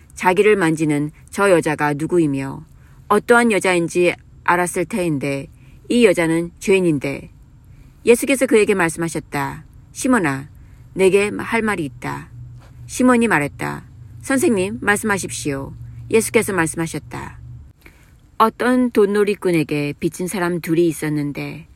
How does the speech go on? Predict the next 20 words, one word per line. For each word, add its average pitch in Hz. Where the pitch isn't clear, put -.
한 277
사람은 160
오백 165
데나리온을 180
빚지고 143
또 269
한 269
사람은 156
오십 196
데나리온을 180
빚졌다. 139
둘이 220
다 175
갚을 190
길이 175
없으므로 143
돈놀이꾼은 160
둘에게 165
빚을 160
없애주었다. 151